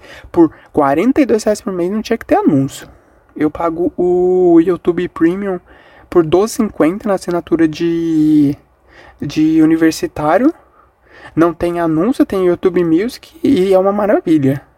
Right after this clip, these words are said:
Agora se pagar quarenta e dois reais ainda vai cortar só pela metade. Eu acho isso daqui nada a ver. Publique vídeos mais longos. Também é um negócio assim que não faz nenhum sentido. Isso também em breve.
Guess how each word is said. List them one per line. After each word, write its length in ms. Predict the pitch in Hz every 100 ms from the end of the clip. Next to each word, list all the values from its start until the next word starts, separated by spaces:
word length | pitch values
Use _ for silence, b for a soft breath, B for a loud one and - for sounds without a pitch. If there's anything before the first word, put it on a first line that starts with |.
| -
Agora 180 | 147 160
se 60 |
pagar 220 | - 165
quarenta 280 | 165 170 175
e 40 | 190
dois 140 | 180
reais 200 | 180 170
ainda 220 | 165 165
vai 160 | 160 160
cortar 400 | - 170 165 -
só 240 | - 180
pela 220 | 185 - 170
metade. 600 | 147 - 165 139 - - _ _ _ _ _ _ B B B -
Eu 80 | 147
acho 160 | -
isso 100 | -
daqui 340 | 156 151 160 160 -
nada 280 | 156 175
a 40 | 202
ver. 160 | 147 B B B B B
Publique 440 | 220 185 208 240 208
vídeos 220 | 220 -
mais 200 | 220 262
longos. 260 | 165 143
Também 220 | - 165 170
é 40 |
um 20 |
negócio 240 | 185 175 -
assim 240 | - 175
que 100 | 175
não 100 | 185
faz 180 | - 185
nenhum 180 | 185 208
sentido. 540 | 233 214 127 131 151 b b b
Isso 160 | 151 147
também 280 | 160 156 156
em 120 | 165
breve. 560 | 139 139 143 156 175